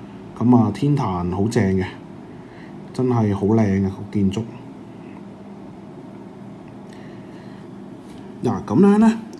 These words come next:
上次同大家講過啦，金幣同銀幣呢，大家都係一盎司，噉但係呢，個大細唔同嘅。金幣呢，就算一盎司都好呢，會細啲，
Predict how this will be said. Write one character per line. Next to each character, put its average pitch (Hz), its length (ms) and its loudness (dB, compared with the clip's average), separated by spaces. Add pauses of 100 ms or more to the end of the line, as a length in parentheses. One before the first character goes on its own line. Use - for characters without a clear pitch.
上 131 240 6
次 156 120 6
同 151 140 4
大 113 100 6
家 127 100 4
講 113 220 4
過 120 140 6
啦， 101 80 2 (1000)
金 262 100 8 (100)
幣 202 140 12
同 131 100 10
銀 120 60 10 (180)
幣 147 140 10
呢， 196 100 10
大 165 160 4
家 151 100 4
都 165 120 4
係 - 20 6
一 156 60 6
盎 143 240 6
司， 113 120 4 (420)
噉 156 240 6
但 123 220 8
係 123 180 8
呢， 147 120 8
個 139 100 2
大 113 140 0
細 107 220 4
唔 92 180 2
同 95 240 0
嘅。 101 100 2 (520)
金 190 220 10
幣 131 200 8
呢， 156 220 6
就 123 160 0
算 120 140 4
一 139 40 4
盎 139 220 4
司 120 160 4
都 123 80 8
好 120 100 2
呢， 120 100 6
會 117 140 4
細 107 220 0 (100)
啲， 123 220 6